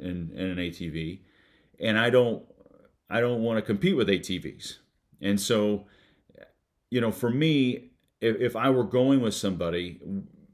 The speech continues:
me and that other person or the other parties would be talking about what we're looking for within those units, or what we're not looking to avo-, or what we're looking to avoid.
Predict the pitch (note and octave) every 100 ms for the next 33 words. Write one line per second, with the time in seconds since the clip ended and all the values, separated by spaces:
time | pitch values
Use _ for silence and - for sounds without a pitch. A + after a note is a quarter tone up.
0 | - - - - G#2+ C#3 D#3 C3 A2+ A2+
1 | G#2 - C#3 C3+ G2 F#2 F#2+ F#2 F#2+ A2
2 | G2 - B2 C3+ F#2+ E2+ - F#2+ G2+ F#2+
3 | G#2 - B2+ C3 A#2 F2 F2 F2 C2+ G#2+
4 | F#2 G2+ F#2 F#2+ F2+ - F2+ E2 F#2 F2
5 | D#2+ - D#2+ - - _ _ _ _ -
6 | G2 F#2 F#2 F#2+ G2 G2 E2+ D#2+ D#2+ E2+
7 | - - E2+ C#2 G2 G2+ G#2+ A2 A#2 A#2
8 | A#2+ G#2+ B2+ G#2+